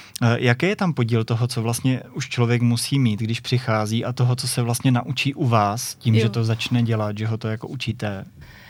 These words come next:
Speaker 2: No, na ty teréňáky, jako v té, jako sociální pracovníky, tam je fakt jako, tam oni už musí mít vysokoškolský vzdělání, anebo teda minimálně jako studovat tu školu v d-, v době, kdy, kdy vlastně, eh, je nabereme. Takže tam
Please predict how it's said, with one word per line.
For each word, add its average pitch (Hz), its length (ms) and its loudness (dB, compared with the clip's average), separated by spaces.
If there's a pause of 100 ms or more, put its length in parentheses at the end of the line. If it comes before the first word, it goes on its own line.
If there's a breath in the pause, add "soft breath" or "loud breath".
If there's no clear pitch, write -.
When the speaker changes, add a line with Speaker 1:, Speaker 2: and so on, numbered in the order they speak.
(100)
Speaker 2:
No, 208 260 2
na 208 120 0
ty 202 140 -2
teréňáky, 202 680 0
jako 190 220 -2
v 185 40 -8
té, - 120 -10
jako 190 340 -4
sociální 196 460 0
pracovníky, 220 540 0
tam 180 220 -2
je 180 140 0
fakt - 300 -8
jako, 185 180 -4 (420)
tam 180 160 -4 (100)
oni 202 200 0
už 185 160 -4
musí 196 220 -2
mít 214 120 0
vysokoškolský 190 680 -4
vzdělání, 208 540 -2
anebo 180 300 -2
teda 180 180 -4
minimálně 180 480 0
jako 170 180 -4
studovat 175 460 -4
tu - 120 -10
školu 175 500 -4
v 175 60 -4
d-, - 120 -12 (400 loud breath)
v 196 200 -6
době, 190 280 0
kdy, 175 380 -2
kdy 180 240 -4
vlastně, 180 680 -2
eh, 156 140 -6
je 185 140 -2
nabereme. 175 540 0 (480 loud breath)
Takže 185 300 2
tam 180 160 0